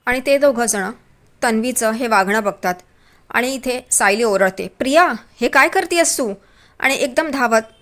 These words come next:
प्रतिमा आत्याकडे येते सायली आणि तिला जवळ घेते आणि अर्जुन तन्वीच्या हातनं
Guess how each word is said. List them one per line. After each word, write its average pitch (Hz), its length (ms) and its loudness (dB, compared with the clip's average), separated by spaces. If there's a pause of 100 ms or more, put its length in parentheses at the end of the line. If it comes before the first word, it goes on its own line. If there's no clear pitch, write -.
(220)
प्रतिमा 247 320 0
आत्याकडे 214 400 0
येते 190 340 -4
सायली 185 360 -2 (180)
आणि 240 200 0
तिला 226 220 0 (180)
जवळ 208 280 4
घेते 180 400 -4 (500)
आणि 240 140 0
अर्जुन 240 440 0 (480)
तन्वीच्या 254 380 0
हातनं 226 340 -2